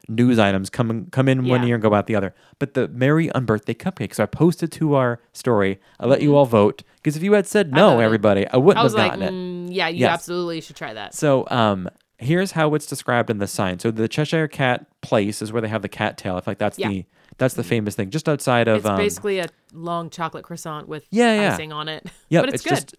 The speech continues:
Speaker 1: it's
Speaker 2: I'll
Speaker 1: just
Speaker 2: eat it.
Speaker 1: outside the teacups. It's just
Speaker 2: Mm-hmm.
Speaker 1: before, you know, everybody, before you get to the bathrooms there, right? Outside of Cosmic Rays, that whole little
Speaker 2: Yeah.
Speaker 1: area back there.
Speaker 2: Yep.
Speaker 1: So this is how it's described on the sign. "Sprinkle-filled birthday cake flavored cupcake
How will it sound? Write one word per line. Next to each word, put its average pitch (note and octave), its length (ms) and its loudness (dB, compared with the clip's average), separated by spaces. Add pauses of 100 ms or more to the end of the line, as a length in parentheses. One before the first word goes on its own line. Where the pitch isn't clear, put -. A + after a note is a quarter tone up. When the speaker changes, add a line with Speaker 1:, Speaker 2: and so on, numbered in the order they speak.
Speaker 1:
it's C3+ 220 0
Speaker 2:
I'll - 20 -2
Speaker 1:
just D3+ 140 2
Speaker 2:
eat E3+ 60 0
it. - 20 6
Speaker 1:
outside C#3+ 480 0
the A#2+ 100 2
teacups. G3 680 -2
It's D#3 140 -4
just E3 220 -4
Speaker 2:
Mm-hmm. G#3+ 100 -6
Speaker 1:
before, C3+ 540 0
you C#3 100 0
know, A2+ 140 2
everybody, G2+ 380 -6
before A#2 360 -6
you G#2+ 60 -2
get G#2 160 -2
to G#2+ 60 -8
the G2+ 60 -4
bathrooms F#2+ 540 -6
there, G2+ 320 -8
right? A2+ 220 -2
Outside G#2+ 480 -6
of F2+ 160 -8
Cosmic F#2+ 340 -10
Rays, - 200 -10
that A#2+ 120 -2
whole A#2 140 -4
little G#2+ 180 -4
Speaker 2:
Yeah. F#2+ 80 -8
Speaker 1:
area F#2 220 -10
back - 240 -12
there. - 180 -10 (240)
Speaker 2:
Yep. - 200 -16
Speaker 1:
So C3+ 120 -2
this D#3 160 0
is D#3+ 80 -8
how E3 120 2
it's D3+ 120 -4
described A2+ 560 -2
on A#2 260 -2
the G#2+ 80 -6
sign. E2 500 -10 (2000)
"Sprinkle-filled D#3+ 1160 -2
birthday E3 460 2
cake D#3 400 -6
flavored C3+ 500 -4
cupcake - 680 -8